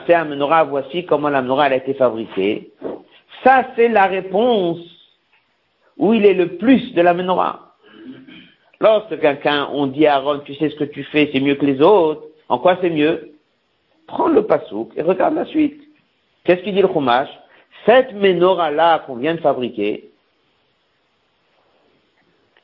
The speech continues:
ça c'est quelque chose que Dieu l'a montré à Moshe Rabbeinu sur le mont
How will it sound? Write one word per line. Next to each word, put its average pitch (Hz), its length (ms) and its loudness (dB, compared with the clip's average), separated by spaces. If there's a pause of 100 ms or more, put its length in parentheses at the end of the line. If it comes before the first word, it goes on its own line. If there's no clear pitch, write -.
(500)
ça 240 240 4
c'est 214 120 -2
quelque 214 340 0
chose 226 340 4
que 180 80 0
Dieu 170 280 2
l'a 190 180 4
montré 175 520 0
à 180 80 4
Moshe 170 280 -4
Rabbeinu 208 680 0
sur 185 160 2
le 180 80 6
mont 185 200 -2